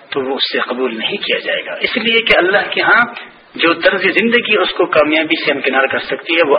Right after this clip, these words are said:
اللہ نے قرآن میں بتا دیا ہے، اور جو اس سے ہٹ کر کے طرز زندگی اختیار کرے گا تو وہ فی الآخرۃ من الخاسرین اور وہ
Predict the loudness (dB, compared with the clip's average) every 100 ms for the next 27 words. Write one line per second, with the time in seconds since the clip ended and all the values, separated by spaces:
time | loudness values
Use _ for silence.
0 | 2 2 0 -2 -2 2 2 2 -4 -6
1 | -4 -6 -8 -10 -10 -12 -20 -20 -20 -20
2 | -20 -20 -10 2 4 4 2 2 -2 0
3 | 2 4 2 0 0 2 2 2 0 0
4 | 0 0 0 0 0 2 4 4 2 -2
5 | -6 2 4 6 2 2 0 2 2 0
6 | -4 -4 -6 -4 -2 -2 -2 0 0 -2
7 | -2